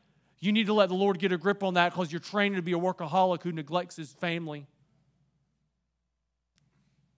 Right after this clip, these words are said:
If you're running to a computer screen or you're running to a bottle or you're running to a pill, let me just tell you, you need to stop and wake up to reality that that thing is gonna wreck your life.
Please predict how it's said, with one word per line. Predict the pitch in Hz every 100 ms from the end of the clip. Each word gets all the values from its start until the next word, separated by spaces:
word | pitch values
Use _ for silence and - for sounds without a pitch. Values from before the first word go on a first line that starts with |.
| _ _ -
If | 226 185
you're | 208
running | 196 233 240 226
to | 214 208
a | 160 - _
computer | 202 175 - 233 233 202
screen | - 208 202 196
or | 196
you're | 190 185
running | 208 220
to | 202
a | 180
bottle | 160 185 202 190
or | 180
you're | 180
running | 196 202
to | 185
a |
pill, | 170 190 208 190 175 - _ _ _ _ _ _ -
let | 214 240
me | 226
just | 220 -
tell | 226 220
you, | 190 143 - _
you | 165 214
need | 208 226 240 208
to | 185
stop | - 226 214 208
and | 196
wake | 208 208
up | 208
to | 180
reality | 196 202 208 196
that | 180 170
that | 190 202 -
thing | 226 220
is | 196 160
gonna | 196 175
wreck | 175 196 -
your | 190
life. | 185 196 190 180